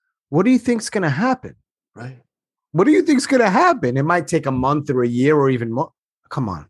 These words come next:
Speaker 1: So yeah, that's awesome, man. And you sound, you seem like, well, given your disposition, which I only know you for an hour, but what you've gone through, man, you, you'll probably fucking crush it in that role.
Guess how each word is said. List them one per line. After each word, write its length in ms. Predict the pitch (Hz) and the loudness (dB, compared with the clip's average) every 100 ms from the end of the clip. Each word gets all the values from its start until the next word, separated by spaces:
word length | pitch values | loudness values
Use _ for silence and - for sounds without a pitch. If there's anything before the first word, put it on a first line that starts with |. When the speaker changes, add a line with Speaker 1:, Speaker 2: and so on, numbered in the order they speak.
| _ | _
Speaker 1:
So 120 | - | 0
yeah, 240 | 127 131 120 | 2 4 2
that's 180 | 175 | 0
awesome, 500 | - 101 170 - 95 | -2 -2 0 -2 -6
man. 360 | 85 87 123 143 - | -6 -4 -4 -4 -2
And 200 | 135 131 | -2 0
you 80 | |
sound, 340 | 175 - 175 147 | 0 0 0 0
you 80 | 175 | -2
seem 240 | - 175 | 0 2
like, 380 | 143 127 - - _ _ | 4 2 -2 -14 _ _
well, 200 | 170 165 | 0 2
given 280 | 170 170 160 | 2 2 2
your 100 | 139 | 2
disposition, 840 | 139 139 135 120 131 135 120 117 | 0 0 0 0 -2 -2 -4 -6
which 120 | - | -8
I 120 | 127 127 | -4 -2
only 160 | 123 | 0
know 100 | 117 | 0
you 140 | 117 110 | 2 2
for 140 | - | 0
an 100 | 110 - | -4 -2
hour, 400 | 110 113 104 98 | 0 2 0 -2
but 180 | 117 - | -4 -4
what 220 | 117 113 - | -4 -2 -2
you've 140 | 110 | 0
gone 260 | 107 117 143 | 2 2 0
through, 160 | 110 | -4
man, 200 | 98 98 | -6 -2
you, 140 | 107 143 | -2 0
you'll 140 | 135 139 | 0 0
probably 500 | 156 123 98 104 95 | 0 -2 -4 -6 -6
fucking 400 | - 104 - 92 | -6 -8 -8 -16
crush 420 | - 123 151 - | -4 -2 -2 -4
it 60 | |
in 80 | 104 | -6
that 200 | 92 90 | -6 -8
role. 280 | 90 90 85 | -8 -8 -8